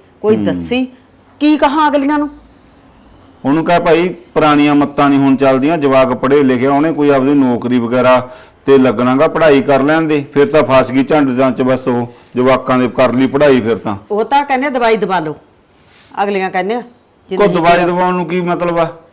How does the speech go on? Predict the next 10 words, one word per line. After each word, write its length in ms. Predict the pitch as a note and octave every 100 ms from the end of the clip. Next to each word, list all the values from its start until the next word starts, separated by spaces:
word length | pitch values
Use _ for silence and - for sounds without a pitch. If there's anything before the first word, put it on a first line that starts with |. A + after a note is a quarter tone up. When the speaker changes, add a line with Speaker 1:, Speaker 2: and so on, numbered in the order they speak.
| _ _ _ _ _ _ _ _
Speaker 1:
ਕੋਈ 120 | A3 G#3+
ਨੁਕਸ 300 | G#3+ F3 G#3+
ਹੁੰਦਾ 320 | G#3+ G#3 G#3+
ਸੌ। 460 | G#3+ G3 G#3 E4
Speaker 2:
ਉਹ 220 | B3+ D#3+ B2+
ਬਹਿ 360 | A2+ C3+ C3+
ਜਾ 160 | B2+ A#2
ਕਰੋ, 380 | A2+ A2+ G#2 F#2
ਨੁਕਸ 460 | G#2+ G#2+ G#2 -
ਹੈਗਾ। 360 | A2+ G#2 G#2 G2